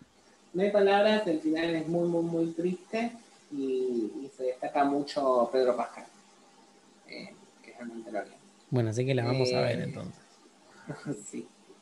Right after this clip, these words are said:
Speaker 2: Sí.
Speaker 1: Sí, aparte, es como que se cierra, es como el final de la serie, no es el final,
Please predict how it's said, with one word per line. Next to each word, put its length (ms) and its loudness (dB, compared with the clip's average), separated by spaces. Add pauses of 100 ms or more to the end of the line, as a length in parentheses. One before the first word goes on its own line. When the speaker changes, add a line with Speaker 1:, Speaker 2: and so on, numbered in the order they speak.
Speaker 2:
Sí. 260 -2 (180)
Speaker 1:
Sí, 60 10
aparte, 800 8 (400)
es 120 0
como 240 10
que 100 8
se 140 2
cierra, 640 10
es 100 4
como 260 8
el 80 8
final 560 8
de 80 4
la 60 0
serie, 400 -4
no 160 8
es 180 6
el 60 6
final, 580 4